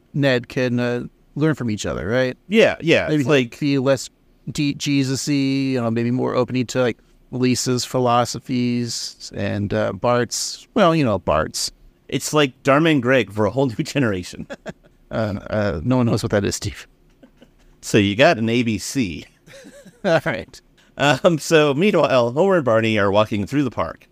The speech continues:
Speaker 2: Homer brags that he's number one on the Alarmist app. Just then, uh, he stops as he sees a broken sprinkler. Barney doesn't get what the big deal is, but Homer worries that it could cause a sinkhole or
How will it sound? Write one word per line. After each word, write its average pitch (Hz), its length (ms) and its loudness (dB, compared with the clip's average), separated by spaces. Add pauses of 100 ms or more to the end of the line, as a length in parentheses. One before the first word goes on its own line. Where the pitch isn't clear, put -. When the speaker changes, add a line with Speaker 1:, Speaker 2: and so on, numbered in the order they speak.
(260)
Speaker 2:
Homer 190 240 2
brags 127 380 4
that 123 80 -2
he's 95 120 -2
number 147 240 2
one 113 240 2
on 104 160 0
the 101 80 -4
Alarmist 98 400 -2
app. 64 180 -8 (200)
Just - 280 2
then, 87 400 -2 (380)
uh, 104 160 0
he 113 140 -2
stops 147 340 2
as 120 80 -4
he 110 80 -4
sees 117 380 -2 (100)
a 98 120 -2
broken 104 420 -4
sprinkler. 147 560 -6 (480)
Barney 175 260 4
doesn't 151 220 2
get 117 160 4
what - 100 -4
the 107 60 -6
big 95 240 -2
deal 104 240 2
is, 82 260 -4
but 95 160 0
Homer 165 300 -2
worries 104 400 -2
that 90 80 -2
it - 80 -10
could - 180 -8
cause 98 320 0
a 80 40 -6
sinkhole 85 680 -4 (320)
or - 160 -6